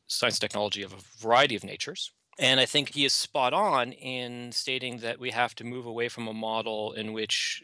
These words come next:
science and technology in support of development is one in, that's just technology transfer, and that we have to really think about improving the capacity to engage in science and technology in developing countries,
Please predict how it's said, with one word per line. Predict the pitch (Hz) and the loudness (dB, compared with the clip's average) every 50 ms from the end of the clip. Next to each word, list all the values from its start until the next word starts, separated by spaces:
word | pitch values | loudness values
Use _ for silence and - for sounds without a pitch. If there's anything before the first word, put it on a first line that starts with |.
| - - - | -16 -14 -10
science | - - - 123 117 113 | -6 0 2 2 2 0
and | 110 | -2
technology | - 113 - 113 110 110 113 110 107 110 | -8 -8 -4 -2 0 0 0 -2 -2 -4
in | 104 | -6
support | - - 113 - - 113 104 | -6 -6 -6 -6 -8 -6 -6
of | 110 101 | -6 -8
development | 113 98 107 107 107 101 107 107 98 110 | -8 -4 -2 -2 -2 -2 -2 -6 -6 -8
is | 104 - | -8 -8
one | 110 107 107 107 | -6 -6 -6 -4
in, | 104 101 101 104 - _ _ - - 104 | -6 -6 -8 -10 -14 _ _ -20 -10 -6
that's | 107 107 - - | -4 -2 -2 -2
just | - - - 117 - - | -2 -2 0 0 0 0
technology | - 110 - 110 104 104 98 - - | 0 -2 0 -2 -2 -2 -2 -4 -4
transfer, | - - - - 131 143 151 147 - - - 107 - - - - 156 - - | -6 -4 0 2 4 4 4 4 2 0 0 -4 -6 -6 -10 -14 -18 -16 -10
and | - 104 104 101 101 101 104 | -8 -6 -6 -6 -6 -4 0
that | 104 107 - | 0 0 0
we | 113 110 | 0 -2
have | 107 104 | -2 -4
to | - 104 | -6 -6
really | 110 117 113 117 | -6 -2 -2 -2
think | 117 - 123 113 107 117 | 0 0 0 0 0 -2
about | 107 104 107 107 104 104 110 - - - - - - _ | 0 2 2 4 4 2 0 -2 -6 -6 -6 -10 -16 _
improving | - - - 135 - - 151 151 143 147 135 | 0 0 0 0 0 0 2 4 4 4 4
the | 127 | 4
capacity | - - - - - - 127 127 139 131 - - 135 | 2 0 -2 0 0 2 4 4 4 2 2 -2 -4
to | - - 120 | -4 -4 -6
engage | 113 110 117 117 120 120 120 | -6 -2 0 0 0 0 -2
in | 117 | -4
science | 107 - 120 113 113 110 - | -4 -4 -4 -4 -4 -6 -8
and | 117 | -10
technology | - 110 107 - 107 104 107 107 110 107 104 107 107 | -10 -12 -12 -10 -8 -8 -8 -8 -8 -8 -10 -10 -12
in | 107 - - 113 117 | -10 -8 -6 -6 -4
developing | 110 113 110 110 107 107 107 104 | -4 -6 -4 -4 -6 -6 -8 -10
countries, | 107 - 104 110 - - 107 107 107 107 - - - - | -10 -8 -6 -6 -6 -6 -6 -8 -4 -2 -2 -2 -2 -4